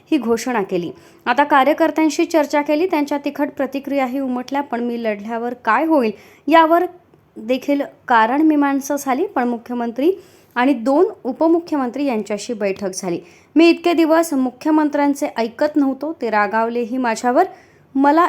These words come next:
एक फोनही आला, मुख्यमंत्री अडचणीत आहेत, त्यांना आपल्याला सांभाळून घ्यावं लागेल. पंधरा ते वीस लोकसभा उमेदवार पडू शकतात, असं मला सांगण्यात आलं. त्यामुळं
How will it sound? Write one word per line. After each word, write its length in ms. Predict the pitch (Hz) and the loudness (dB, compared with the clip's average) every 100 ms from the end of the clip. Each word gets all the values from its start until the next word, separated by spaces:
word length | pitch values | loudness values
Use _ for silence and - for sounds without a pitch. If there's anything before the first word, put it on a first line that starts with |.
| - | 2
एक 200 | 302 294 | -2 -4
फोनही 640 | - 262 254 277 294 381 | -10 -2 0 2 6 8
आला, 220 | 320 285 392 - _ _ _ _ _ - | 8 4 0 -8 _ _ _ _ _ -8
मुख्यमंत्री 600 | 240 240 277 254 240 247 - | -6 -2 0 0 0 -4 -2
अडचणीत 440 | 220 208 269 277 302 - | -2 -2 0 0 0 -2
आहेत, 260 | 220 262 370 - - _ - | -2 -2 -4 -8 -20 _ 0
त्यांना 360 | 247 247 285 277 | 0 0 -2 -2
आपल्याला 480 | 233 226 220 214 214 | -6 -4 -4 -4 -6
सांभाळून 640 | 214 202 185 196 233 339 330 | -8 -8 -6 -4 0 4 4
घ्यावं 260 | 294 285 | 4 0
लागेल. 300 | 277 247 285 403 - _ | 0 0 0 -2 -10 _
पंधरा 300 | 247 233 220 | -2 -2 -2
ते 160 | 247 247 | -2 -4
वीस 260 | 226 262 - | -4 -8 -4
लोकसभा 600 | 208 202 269 285 247 302 - | -4 -4 -4 -4 -2 -4 -2
उमेदवार 480 | 262 247 233 240 240 | -2 -2 -2 -2 -2
पडू 380 | - 220 214 | -6 -4 -4
शकतात, 500 | 220 - 226 - 226 165 - - - | -4 -6 -6 0 0 0 -8 -20 -4
असं 220 | - 254 302 | -2 2 2
मला 360 | 277 233 240 247 _ - | 2 0 -2 -6 _ -14
सांगण्यात 560 | - 226 233 226 180 | -8 -6 -2 -2 -2
आलं. 120 | 165 170 - _ _ - | -4 -6 -12 _ _ -4
त्यामुळं 420 | 226 220 220 247 | -2 0 0 -2